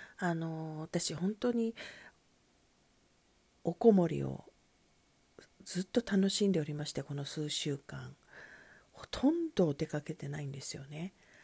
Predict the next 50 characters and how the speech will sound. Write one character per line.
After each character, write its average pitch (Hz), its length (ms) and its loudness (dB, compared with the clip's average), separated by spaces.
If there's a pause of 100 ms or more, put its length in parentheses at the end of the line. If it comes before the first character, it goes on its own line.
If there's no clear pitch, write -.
(200)
ま 214 80 2
あ、 - 20 6
出 262 140 6
か 294 160 2
け 330 180 4
る 330 120 6
と 285 80 0
し - 100 -2
て 269 80 -2
も、 254 260 2
ベ 202 180 4
ラ 233 140 6
ン 233 120 4
ダ、 285 280 2 (200)
も 240 100 4
し - 120 2
く - 180 -4
は 185 200 2 (340)
玄 220 260 6
関 151 460 -4
ち - 100 -6
ょ - 40 -4
っ - 20 -6
と 139 100 -2
出 151 180 0
る 151 140 -4
ぐ 151 100 -6
ら 135 140 -6
い。 139 160 -12 (120)
あ - 80 -12
と - 140 0
は 302 240 4 (340)
も 180 200 2
う 165 80 0
歩 180 80 2
い 170 60 2
て - 220 -4
一 175 100 0
分 170 280 -2
の 143 100 -6
と 147 140 -12
こ 143 140 -6
ろ 147 100 -4
に 139 160 -6
あ 139 80 -10
る 139 380 -10
ス - 240 0
ー 139 100 2
パ 143 120 -12
ー。 - 40 -12